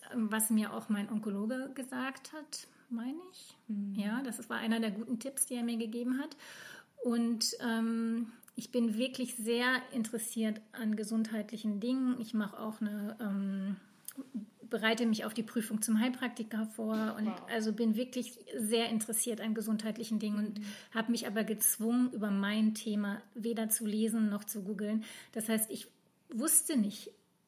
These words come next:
Speaker 1: dass ich Stadium vier bin.
Speaker 2: Ah, okay.
Speaker 1: Also ich wusste, ich habe Darmkrebs und
Speaker 2: Ja.
Speaker 1: ich wusste, ich habe Metastasen im Bauchraum.
Speaker 2: Ja.
Speaker 1: Aber was das bedeutet, wusste ich nicht.
Speaker 2: Gott sei Dank.
Speaker 1: Gott sei Dank,
Speaker 2: <laughs>
Speaker 1: ja.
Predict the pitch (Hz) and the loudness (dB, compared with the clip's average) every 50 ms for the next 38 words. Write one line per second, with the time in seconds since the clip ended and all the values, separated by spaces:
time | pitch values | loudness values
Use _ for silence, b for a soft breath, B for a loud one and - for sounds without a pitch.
0 | _ _ - 220 220 220 226 214 - - - 226 233 208 214 226 202 196 - - | _ _ 0 0 2 2 0 -2 -2 -2 0 0 0 2 2 2 2 0 2 2
1 | 220 214 208 196 190 208 208 208 226 220 - 233 214 B B 220 226 226 226 226 | 2 2 2 2 0 0 0 0 -2 -2 -4 -8 -10 B B -14 -14 -14 -14 -14
2 | 220 214 208 208 - - - - - - 208 220 214 - - 240 233 233 196 220 | -16 -18 -18 -20 -20 -20 -20 -20 -20 -16 -12 -12 -12 -6 0 2 4 4 4 2
3 | - - - 214 220 277 285 - - - 381 392 - - - 247 - - 214 196 | 0 0 0 2 2 2 2 0 -2 -2 -2 -4 -4 -4 -6 -4 -2 -2 -2 -2
4 | - 220 214 220 247 247 - - 320 349 339 - - 247 233 226 220 220 226 247 | 0 0 2 2 2 0 -2 -4 -6 -6 -6 -4 -2 -2 0 0 0 0 0 0
5 | 254 - - - 277 - 262 - - 240 226 226 220 226 220 214 214 - 220 214 | 0 0 -2 -2 -2 -2 -2 -2 0 0 0 2 4 4 4 4 4 0 -2 -4
6 | - - 226 220 226 202 220 226 226 214 247 240 226 214 220 - 233 220 214 208 | -2 -2 -2 -2 0 0 2 2 4 4 4 4 4 2 2 -4 -6 -6 -4 -4
7 | 226 220 202 202 196 233 220 214 214 208 196 214 214 - - 220 214 - - - | -4 -6 -8 -6 -4 -2 0 0 0 0 0 0 -2 -2 -2 -2 -4 -4 -6 -8
8 | 190 226 226 233 254 262 226 220 208 - - 233 220 - - - 214 - - 220 | -2 2 4 4 4 4 2 0 -4 -6 -4 -2 -2 -2 0 -2 -4 -6 -4 -6
9 | 208 196 - - - - - _ B B B B B B B B B B B B | -6 -6 -8 -14 -18 -18 -20 _ B B B B B B B B B B B B
10 | 233 220 - - - - 214 214 233 233 277 277 247 220 202 - - - 254 320 | -8 -8 -8 -10 -12 -10 -6 -4 -4 -2 0 4 4 4 4 4 2 4 6 8
11 | 311 277 262 233 220 320 302 - 277 285 - 294 247 247 233 220 202 190 196 202 | 10 10 8 8 8 6 4 4 0 0 0 4 6 6 6 6 6 4 4 4
12 | 214 | 4